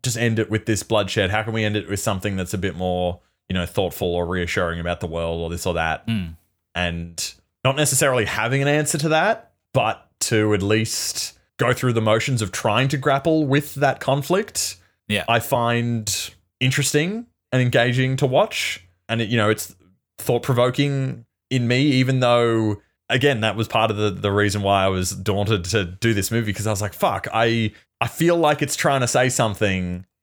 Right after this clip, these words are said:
Speaker 1: but I
Speaker 2: Mm.
Speaker 1: don't, I don't know what it's trying to say."
Speaker 2: Yeah,
Speaker 1: And it,
Speaker 2: sure.
Speaker 1: it, it, it, it spoke to me, but I don't know how it spoke to me.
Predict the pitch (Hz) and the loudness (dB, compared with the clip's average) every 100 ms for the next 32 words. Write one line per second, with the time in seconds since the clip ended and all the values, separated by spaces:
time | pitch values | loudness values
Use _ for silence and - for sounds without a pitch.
0 | _ 117 113 113 117 - _ _ _ 107 | _ 2 4 4 2 -4 _ _ _ 0
1 | 120 120 117 110 104 - - 113 98 - | 2 4 4 4 2 0 0 0 0 0
2 | 95 78 73 - _ _ _ - 113 110 | 0 0 -8 -18 _ _ _ -2 2 2
3 | 127 - 127 85 123 123 110 110 123 120 | 2 2 0 2 2 2 0 0 0 2
4 | 113 - - 165 175 - 143 147 127 104 | 0 -4 0 0 0 0 0 2 2 0
5 | 101 - _ _ 123 123 131 120 127 123 | -4 -8 _ _ 2 4 2 0 0 0
6 | 110 - 113 110 - - 92 85 98 85 | 0 -4 -4 -4 -6 -2 -2 -2 -4 -4
7 | 78 76 | -8 -12